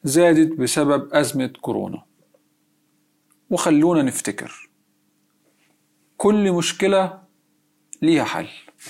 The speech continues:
وكل حل له بديل. واحنا في حلقة النهاردة قدمنا حل واحد فقط، لكن متأكدين إن ممكن من خلال الحوار والنقاشات نوصل لحلول تانية بديلة.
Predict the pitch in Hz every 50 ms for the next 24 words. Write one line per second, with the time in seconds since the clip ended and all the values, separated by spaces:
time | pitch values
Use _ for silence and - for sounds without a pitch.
0 | - - - _ _ _ _ _ _ _ _ _ _ _ _ - 139 - - -
1 | 208 247 269 254 - - - 233 285 294 277 - - - - _ _ _ _ _
2 | - 170 165 147 120 117 113 110 101 - - - - - _ _ _ _ _ _
3 | _ - - - - - _ _ - 208 226 240 226 196 - - - 220 214 196
4 | 165 180 165 160 143 151 180 196 180 170 175 170 175 - - 151 135 139 180 185
5 | 175 156 - - 151 156 151 139 131 131 113 123 120 - - - - - - -
6 | _ - - _ _ _ - _ _ - 131 131 - 151 147 143 143 147 147 143
7 | - 151 143 151 185 208 196 - - 147 143 143 151 165 175 160 165 147 139 135
8 | 131 131 - - - 127 123 139 147 156 156 151 151 - - - - - - -
9 | - - - 135 123 - - 120 117 123 135 151 165 175 175 160 147 143 139 131
10 | - 135 123 - 151 156 180 180 - - - - - - _ _ _ 170 151 160
11 | 160 156 - 156 151 143 143 135 - - - 127 135 143 147 151 151 147 147 -
12 | _ - 123 131 135 131 127 131 127 - _ - 135 113 - - 139 135 117 -
13 | -